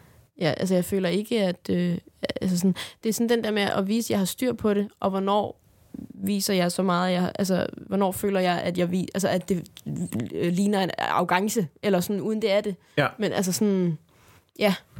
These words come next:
Speaker 2: Ja.
Speaker 1: Hvis det giver mening.
Speaker 2: Jo, jo, jo.
Speaker 1: Ja.
Speaker 2: Men fordi det kan jo også lige pludselig, øh, blive en dårlig ting.
Speaker 1: Præcis.
Speaker 2: Det kan det vel, ikke? Altså,
Speaker 1: Jo.
Speaker 2: så bliver man måske lidt doven, og man,
Speaker 1: Det er det.
Speaker 2: øh, så bliver man sådan lidt for fed, og så,
Speaker 1: Præcis,
Speaker 2: ja.
Speaker 1: ja.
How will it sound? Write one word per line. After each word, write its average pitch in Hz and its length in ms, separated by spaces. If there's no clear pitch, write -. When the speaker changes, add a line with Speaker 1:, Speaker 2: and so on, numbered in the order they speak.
Speaker 2:
Ja. 127 180
Speaker 1:
Hvis 196 160
det 202 140
giver 185 140
mening. 175 420
Speaker 2:
Jo, 208 160
jo, 185 160
jo. 180 180
Speaker 1:
Ja. 247 140
Speaker 2:
Men 156 220
fordi 160 280
det 175 180
kan 196 100
jo 151 100
også 139 300
lige 147 160
pludselig, 143 480
øh, 110 760
blive 135 140
en 117 100
dårlig 165 460
ting. - 260
Speaker 1:
Præcis. 247 200
Speaker 2:
Det 294 80
kan 131 120
det 139 100
vel, 156 100
ikke? 170 220
Altså, 120 260
Speaker 1:
Jo. 208 140
Speaker 2:
så - 180
bliver 151 200
man 113 160
måske 107 260
lidt 98 260
doven, 110 400
og 123 80
man, 101 220
Speaker 1:
Det 262 120
er 302 260
det. 71 140
Speaker 2:
øh, 64 60
så - 160
bliver 123 180
man 110 120
sådan 120 140
lidt 117 120
for 120 120
fed, 127 300
og 120 140
så, - 100
Speaker 1:
Præcis, 277 380
Speaker 2:
ja. 269 80
Speaker 1:
ja. 226 140